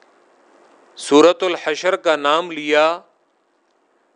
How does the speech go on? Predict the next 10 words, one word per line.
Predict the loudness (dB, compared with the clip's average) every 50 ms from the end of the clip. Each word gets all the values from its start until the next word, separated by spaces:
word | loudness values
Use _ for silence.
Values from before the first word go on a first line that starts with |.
| _ _ _ _ _ _ _ _ _ _ _ _ _ _ _ _
تو | -6 -6 -4 -4 -6
استاد | -8 -10 -4 0 2 4 4 4 4 2 2
عبداللہ | 0 0 -2 -2 -4 -6 -6 -4 -4 -4
ابن | -2 -4 -4 -6 -6 -6
عباس | -6 -4 -6 -6 -6 -4 -2 -2 -2 -4 -6 -10
نے | -14 -12 -10 -8 -8 -8 -8
اپنے | -10 -12 -12 -12 -12 -10 -12
شاگرد | -10 -8 -8 -8 -8 -6 -8 -8 -8 -10
سے | -10 -8 -8 -8
کہا | -6 -4 -4 -4 -2 -2 -4 -4 -4 -6 -10